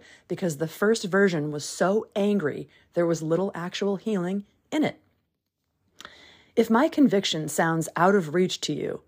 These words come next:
I understand. It took a year from the start of my awakening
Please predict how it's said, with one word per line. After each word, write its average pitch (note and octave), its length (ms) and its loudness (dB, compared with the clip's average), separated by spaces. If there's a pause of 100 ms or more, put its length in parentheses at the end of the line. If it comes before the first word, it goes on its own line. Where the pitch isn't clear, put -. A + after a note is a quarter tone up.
(220)
I G#3+ 140 2
understand. A#3+ 640 0 (920)
It A#3 160 4
took D4 180 2
a F4 60 6
year F3+ 540 4
from G3 160 2
the F3 80 0
start F#3+ 320 2
of G#3 100 0
my F3+ 140 0
awakening D#3 580 -4